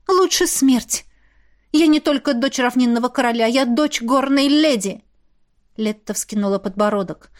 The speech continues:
Слова отозвались странным эхом. В солнечном сплетении будто цветок распустился. Девушка ахнула, прижав руки к животу.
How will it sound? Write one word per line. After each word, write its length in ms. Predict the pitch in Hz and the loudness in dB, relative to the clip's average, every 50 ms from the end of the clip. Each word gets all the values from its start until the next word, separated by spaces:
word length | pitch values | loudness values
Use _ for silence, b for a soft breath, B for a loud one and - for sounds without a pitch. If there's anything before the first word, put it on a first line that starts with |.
| b b | b b
Слова 520 | b - - 262 254 233 226 226 226 226 | b -6 -2 -2 0 0 0 0 0 -2
отозвались 680 | 214 214 - 220 196 196 202 214 214 220 226 226 - - | -2 -2 -2 -4 -4 -2 -2 -2 -2 0 -2 -2 -4 -4
странным 540 | - - - 233 240 240 247 254 254 269 262 | -6 -4 -2 -2 0 0 0 0 0 0 0
эхом. 560 | - - 311 302 233 - - 185 170 165 165 _ _ _ _ _ _ - | 0 0 -2 -2 -2 -4 -6 -8 -8 -8 -8 _ _ _ _ _ _ -12
В 60 | - | -8
солнечном 540 | - - 311 269 254 247 247 - - 254 247 | -2 0 0 0 0 0 -2 -2 -2 -2 -2
сплетении 680 | - - 254 247 262 - - 285 269 247 233 226 226 | -2 -4 -4 -4 -4 -4 -2 -2 0 0 0 0 0
будто 300 | 214 233 240 - - 262 | 0 -2 -4 -4 -6 -6
цветок 440 | - - 226 262 - - 220 - - | -6 -2 -4 -4 -2 -2 -4 -4 -4
распустился. 800 | 196 - - - 185 - - - 185 170 165 - - 170 160 160 _ _ _ _ _ _ _ _ _ _ _ _ _ _ - | -10 -10 -8 -10 -10 -10 -8 -8 -8 -6 -6 -8 -10 -10 -12 -14 _ _ _ _ _ _ _ _ _ _ _ _ _ _ -10
Девушка 520 | 220 240 233 208 214 - - - 233 - _ - | -6 -4 -4 -4 -6 -8 -8 -10 -12 -10 _ -4
ахнула, 640 | 302 320 302 - - - - 208 190 180 180 175 | -2 -2 -2 -6 -8 -8 -6 -6 -4 -4 -6 -6
прижав 500 | - 196 202 196 185 214 208 208 - - | -6 -6 -6 -6 -4 -4 -4 -4 -6 -6
руки 280 | 208 208 202 - - 214 | -6 -6 -6 -6 -8 -8
к 80 | 196 | -6
животу. 580 | 202 226 220 226 226 226 - 226 190 156 156 | -4 -4 -4 -4 -4 -4 -4 -4 -4 -4 -6